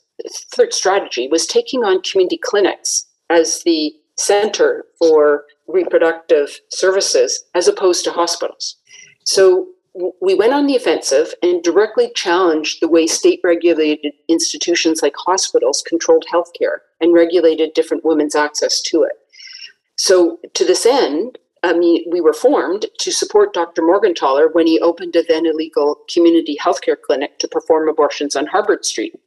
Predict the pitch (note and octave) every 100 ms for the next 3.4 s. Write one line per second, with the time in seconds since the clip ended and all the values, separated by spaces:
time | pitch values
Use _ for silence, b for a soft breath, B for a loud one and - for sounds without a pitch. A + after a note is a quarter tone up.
0 | - D#3 E3 E3 D3 C#3+ D3 C#3+ - D3
1 | C#3 B2+ - D#3+ C#3+ D#3 B2 - - D#3+
2 | - _ - B B B B - F#3+ F#3
3 | F3+ A#3 A#3